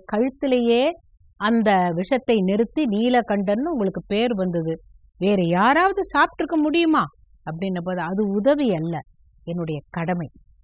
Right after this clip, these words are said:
உலகத்தை காப்பாற்ற வேண்டியது எனக்கும் கடமை, மகாவிஷ்ணுவுக்கும் கடமை. இப்ப அவர் ராமாவதாரம் எடுத்திருக்கார், நான் போய் அவருக்கு உதவணும்" அப்படின்னு சொன்ன பொழுது, "என்னவா போக போறீங்க?"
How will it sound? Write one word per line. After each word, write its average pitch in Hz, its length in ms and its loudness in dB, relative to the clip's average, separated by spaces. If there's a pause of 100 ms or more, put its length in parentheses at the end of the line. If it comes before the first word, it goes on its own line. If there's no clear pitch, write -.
(340)
உலகத்தை 165 560 -6
காப்பாற்ற 214 580 -2
வேண்டியது 185 520 -4
எனக்கும் 226 480 -6
கடமை, 160 340 -6 (100)
மகாவிஷ்ணுவுக்கும் 180 800 -6
கடமை. 151 380 -8 (680)
இப்ப 330 260 0
அவர் 208 180 4
ராமாவதாரம் 202 800 2
எடுத்திருக்கார், 165 560 -6
நான் 147 300 -8
போய் 202 240 -4
அவருக்கு 147 460 -8
உதவணும்" 156 420 -2 (500)
அப்படின்னு 170 400 -6
சொன்ன 151 320 -8
பொழுது, 180 300 -4 (760)
"என்னவா 277 420 2 (100)
போக 190 220 -2
போறீங்க?" 156 440 -6